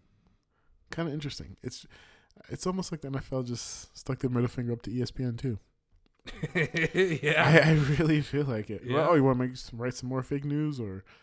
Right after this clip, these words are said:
Speaker 2: Yeah.
Speaker 1: nonsense or pull s-, pull whatever stories?
Speaker 2: Yeah, yeah. The, the stuff about the Belichick and the,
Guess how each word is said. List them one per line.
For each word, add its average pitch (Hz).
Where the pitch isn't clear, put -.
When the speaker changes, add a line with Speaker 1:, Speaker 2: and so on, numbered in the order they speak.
Speaker 2:
Yeah. 104
Speaker 1:
nonsense 123
or 98
pull 123
s-, -
pull 131
whatever 123
stories? 123
Speaker 2:
Yeah, 101
yeah. 107
The, 104
the 104
stuff -
about 98
the 76
Belichick 104
and 98
the, 95